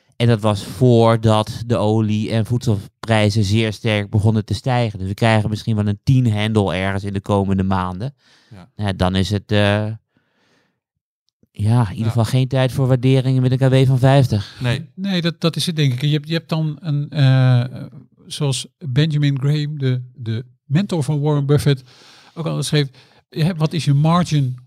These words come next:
Speaker 3: of safety? Met andere woorden, hè, wat, wat, wat kan er misgaan voordat je serieus in de problemen zit? Bijvoorbeeld bij een koers-winstverhouding van negenendertig voor een Lonza vind ik nog steeds niet persoonlijk dat ik een enorme margin of safety heb. Ik vind
Speaker 2: Nee.
Speaker 3: het nog steeds.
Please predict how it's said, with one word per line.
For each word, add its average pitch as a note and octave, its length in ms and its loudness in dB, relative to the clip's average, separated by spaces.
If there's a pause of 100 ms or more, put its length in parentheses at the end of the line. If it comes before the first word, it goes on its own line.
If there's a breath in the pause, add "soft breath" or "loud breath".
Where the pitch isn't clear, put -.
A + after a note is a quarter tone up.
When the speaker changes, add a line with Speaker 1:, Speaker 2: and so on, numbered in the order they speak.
Speaker 3:
of D3 140 -6
safety? E3+ 520 0 (120)
Met D3 160 -6
andere D3+ 220 0
woorden, D3 340 2
hè, F#3 100 0
wat, D#3 200 -6
wat, C#3+ 180 -6
wat D#3 200 -2
kan E3+ 140 2
er D3+ 80 4
misgaan D3+ 380 4
voordat C#3+ 300 0
je C3+ 60 -8
serieus C#3+ 440 -4
in C#3 60 -4
de C3+ 60 -4
problemen C#3+ 420 -4
zit? D#3+ 220 -4 (760 loud breath)
Bijvoorbeeld D3+ 520 0
bij C#3+ 180 4
een C3 60 2
koers-winstverhouding C#3 680 -2
van C3 120 0
negenendertig C#3+ 720 0
voor D3 120 -4
een C3 100 0
Lonza D3 440 0
vind D#3 320 -6
ik C#3+ 120 -12
nog D3 160 -8
steeds E3+ 400 -2
niet C3+ 420 0 (480)
persoonlijk C3 720 0 (160)
dat C3+ 200 0
ik C#3 80 -2
een C#3 80 0
enorme C#3+ 480 0
margin C3 480 0
of B2 80 -4
safety F3 340 -4
heb. A2+ 140 -4
Ik B2+ 80 -14
vind D3+ 140 -4
Speaker 2:
Nee. - 20 -2
Speaker 3:
het A2 100 -8
nog B2+ 100 -10
steeds. B2+ 280 -2